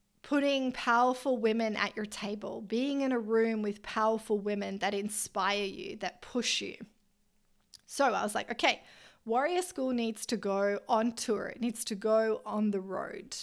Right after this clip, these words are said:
Now I have women globally, all over the world. I have women in Australia, in the U K, in Europe, in America, in Canada.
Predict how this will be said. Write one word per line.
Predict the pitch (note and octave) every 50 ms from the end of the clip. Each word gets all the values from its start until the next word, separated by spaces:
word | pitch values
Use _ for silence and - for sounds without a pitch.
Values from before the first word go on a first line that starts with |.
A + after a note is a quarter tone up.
| - - - - - - - - - - - - _ _ -
Now | A#3 A#3 A#3+
I | B3+ C#4+
have | D4+ E4 D4+ -
women | C4+ C4 C4 C4+ C4 C4 C4 B3 G#3+
globally, | G#3 A3 G#3+ A3 A3 A3+ G#3+ G#3 G#3 G3+ G#3 G3+ - -
all | - B3+ B3+ C4 B3+
over | B3+ B3+ A#3 A#3+
the | G#3+ G#3+
world. | G3+ G#3+ G#3 - - - - B3+ - - - - - - -
I | - A3
have | A#3 A3
women | A3+ A3+ A3+ A3 G#3+ G#3
in | G3+ G3+
Australia, | G3+ - - - - C4+ B3+ B3+ B3+ B3 A#3+ A#3 A#3 A#3 A#3 A#3 A#3+ G#3+ - - _ -
in | A3 G#3+ G#3 G#3 G#3
the | G#3 G#3
U | G3+ G#3 G#3 G#3
K, | G#3 - - A#3 B3+ B3 A#3+ A#3+ B3
in | A#3 - - F3+ G3+ G3+
Europe, | G#3+ A#3+ B3+ A#3+ A#3+ A#3+ A#3+ A3 - - - - - _ _ _ _ _
in | - G#3+ G#3 G#3 G3+
America, | G3+ G3+ G#3+ A#3 A#3+ B3 A#3+ A#3 A#3+ - A#3 A3+ G#3+ G#3+ G#3+ G#3 G#3 -
in | A#3 G#3+ G3 G3+
Canada. | - - - C#4 C4+ C4 B3 A#3 A#3+ A3+ A3 G3+ G#3 A3+